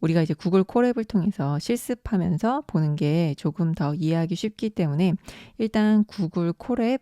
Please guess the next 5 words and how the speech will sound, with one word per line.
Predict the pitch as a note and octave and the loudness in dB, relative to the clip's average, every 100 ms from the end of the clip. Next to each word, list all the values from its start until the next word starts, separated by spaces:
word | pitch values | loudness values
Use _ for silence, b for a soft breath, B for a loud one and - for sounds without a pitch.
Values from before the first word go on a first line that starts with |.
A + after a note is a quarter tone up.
| - | -2
문서 | D#3 E3 F#3+ D3 - b b | 0 2 2 0 -4 b b
열어두도록 | D#3 D#3 F3+ F3 G#3 D#3 D3 - | 4 4 4 0 -2 -4 -4 -4
하고요. | G3 D#3+ C#3+ A3+ - B B B | -4 -2 0 0 -2 B B B
그 | - G3 G3 | 0 2 2
다음에 | G3+ C#3 D#3 G3 E3 | 0 0 2 2 0